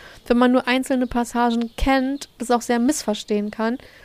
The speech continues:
weil sie auch viele Probleme beschreibt. Und zum Beispiel ihre Beschreibung von Menstruation ist so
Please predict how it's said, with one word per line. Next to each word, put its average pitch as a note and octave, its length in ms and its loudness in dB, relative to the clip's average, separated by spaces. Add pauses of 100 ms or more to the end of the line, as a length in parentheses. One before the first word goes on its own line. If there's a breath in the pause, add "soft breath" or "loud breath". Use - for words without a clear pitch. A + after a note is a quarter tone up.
(100)
weil A3+ 260 6
sie B3 100 -4
auch A3+ 140 0
viele A#3+ 240 0
Probleme B3+ 400 0
beschreibt. A3 340 -4
Und G#3 100 -4
zum A3 120 -4
Beispiel A3 200 -4
ihre A3 120 0
Beschreibung A3+ 380 0
von A3+ 120 -2
Menstruation A3+ 720 0
ist A#3+ 140 -6
so A#3 320 0